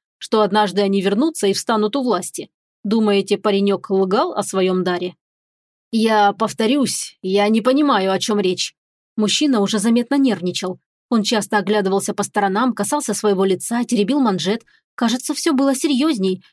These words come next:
и все его слова ничего не означали. Он осознавал, что и Нодре известно больше, чем кажется, и боялся. О наследнике старого короля Хаделя. Тот род не пресёкся, и рано или поздно вернёт утраченное.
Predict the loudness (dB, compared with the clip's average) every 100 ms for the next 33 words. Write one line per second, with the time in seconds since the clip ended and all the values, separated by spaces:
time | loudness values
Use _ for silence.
0 | -2 0 2 2 2 2 0 0 2 0
1 | 0 2 2 2 0 0 0 -2 -4 -12
2 | _ _ -2 0 0 0 2 2 2 0
3 | 0 0 2 4 2 0 0 0 -2 -2
4 | -4 -2 -4 -4 -4 -2 -2 -2 -2 -6
5 | -8 _ _ -4 0 0 2 0 -2 -6
6 | -8 -10 _ _ _ _ _ _ _ 0
7 | 2 0 0 0 2 0 0 -2 0 0
8 | 2 0 0 0 2 0 -2 -4 -2 -2
9 | -2 -4 -12 -16 _ 0 0 2 0 2
10 | 0 2 0 0 -2 -4 -10 -14 _ _
11 | 0 2 2 2 2 2 0 -2 0 0
12 | 0 0 0 -2 -2 -2 -2 -4 -6 -8